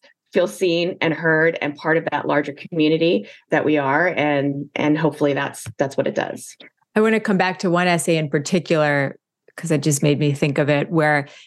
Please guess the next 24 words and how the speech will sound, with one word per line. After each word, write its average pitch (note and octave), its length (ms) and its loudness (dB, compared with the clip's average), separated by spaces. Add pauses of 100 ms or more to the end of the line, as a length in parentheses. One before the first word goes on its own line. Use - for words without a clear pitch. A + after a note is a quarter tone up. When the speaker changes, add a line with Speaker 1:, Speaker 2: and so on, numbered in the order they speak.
(120)
Speaker 2:
talks F#3 320 2
about, D#3+ 420 2
um, C#3+ 220 0
trying F#3 360 0
to E3+ 80 0
figure D#3+ 340 0
out D#3 100 0
what D#3 160 0
your D3 300 0
son's D#3 640 0
talent D#3 500 0
is - 320 -2 (300)
and E3+ 160 4
this E3 160 0
pressure E3+ 580 0
to C#3 160 -4
figure D3+ 440 0
out - 380 -2 (440)
what D#3 260 2
Speaker 1:
Yes. A3+ 320 0 (160)
Speaker 2:
that D#3+ 380 -2
talent D3 420 0
is. C#3+ 300 0
And C#3+ 300 2